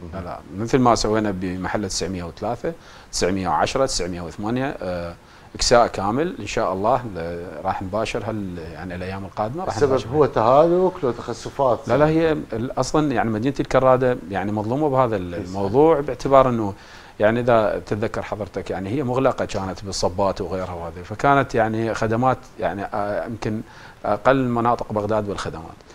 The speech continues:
Speaker 2: لا، هناك توجه من الاخوه في امانه بغداد وعلى راسهم معالي امين بغداد و، آه، سيد المدير العام في بلديه الكراده والاخ،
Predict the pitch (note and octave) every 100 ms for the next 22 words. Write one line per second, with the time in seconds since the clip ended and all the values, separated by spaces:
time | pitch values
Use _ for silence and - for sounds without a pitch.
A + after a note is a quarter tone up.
0 | - - - A#2 - A#2+ A#2 - A2 G#2+
1 | A2 G2+ F#2+ F#2+ F2 E2+ E2+ E2 E2+ -
2 | G2+ F2+ F#2 F#2 F#2+ F#2 F#2+ F2 F#2+ F#2+
3 | F#2+ - - F2 E2+ - F2+ F2 G2 F#2+
4 | G2 F#2 E2 F2+ F2+ F2+ E2+ D#2 F#2+ A2+
5 | A#2 A2+ G2 G2 G2+ - - - - -
6 | - F2+ F2+ F2+ F2 E2+ E2+ E2+ E2 F2
7 | - G#2+ G2 G2+ F#2+ F#2 E2+ F2+ F2+ F2
8 | E2+ E2+ E2+ F#2 F2+ - F2+ F#2+ F#2 F#2+
9 | F2+ E2+ D2+ - - -